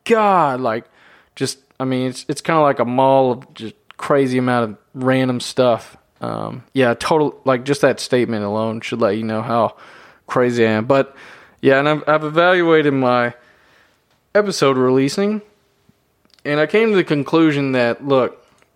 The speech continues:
if I'm gonna treat things like a hobby, I'm gonna get hobby results.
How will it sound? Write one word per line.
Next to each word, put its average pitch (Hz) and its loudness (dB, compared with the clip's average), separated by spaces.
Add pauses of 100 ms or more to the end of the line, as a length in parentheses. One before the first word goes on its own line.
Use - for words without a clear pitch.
(800)
if 151 -6
I'm 208 0
gonna 196 2
treat - -2 (960)
things 156 -2
like 131 0
a 120 -2
hobby, 156 0 (100)
I'm 180 0
gonna 208 2
get 175 0
hobby 147 0
results. 117 -2